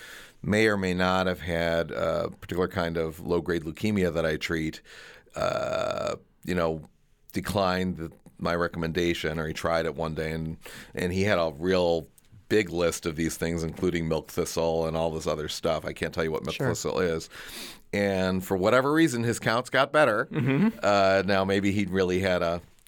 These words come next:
Speaker 1: you know, a transient viral thing or whatever, but he's a believer, and I,
Speaker 2: Yep.
Speaker 1: I, I can't disabuse him
Speaker 2: <laughs> Sure.
Speaker 1: because, well, you know, he's better.
Speaker 2: Yep, yep.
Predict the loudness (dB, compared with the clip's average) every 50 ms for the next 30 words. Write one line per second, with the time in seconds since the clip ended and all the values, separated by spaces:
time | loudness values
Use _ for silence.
0 | -18 _ -4 -2 0 0 0 0 0 0 0 0 0 0 0 0 0 2 2 4
1 | 4 4 2 0 0 -2 -2 0 0 0 0 0 0 0 2 2 2 2 2 2
2 | 0 0 0 2 2 2 2 -2 -6 -16 -16 -6 -2 0 2 2 2 2 2 4
3 | 4 4 4 4 4 4 4 4 2 2 2 2 2 0 0 0 0 0 0 0
4 | -2 -2 -2 -2 -2 -4 -2 0 0 0 0 0 -2 -2 -2 -2 0 2 4 4
5 | 6 6 6 4 4 4 4 2 2 2 2 2 2 4 4 4 2 2 0 2
6 | 4 6 6 8 6 6 6 6 6 6 6 6 6 6 4 4 4 4 4 6
7 | 6 6 2 0 -2 -4 -6 -10 -8 -2 0 2 2 2 0 -2 -6 -8 -8 -8
8 | -6 -8 -6 -2 2 2 2 0